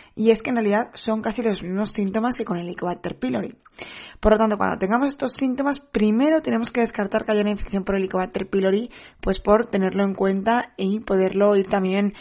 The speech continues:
em, valorando y haciendo un seguimiento. Pero, como veremos luego, es que en realidad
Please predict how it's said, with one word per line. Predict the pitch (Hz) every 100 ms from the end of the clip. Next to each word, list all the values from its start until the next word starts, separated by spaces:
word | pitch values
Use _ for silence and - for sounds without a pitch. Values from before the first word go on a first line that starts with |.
| - _
em, | 190 196 190 180 - -
valorando | 190 185 190 208 220 226
y |
haciendo | 202 190 202 - -
un | 196
seguimiento. | - 196 175 180 175 - - _ - - - _ -
Pero, | 254 254 285 -
como | 196 185
veremos | 180 190 214 202
luego, | 220 233
es |
que | 233
en | 202
realidad | 190 190 190 220 233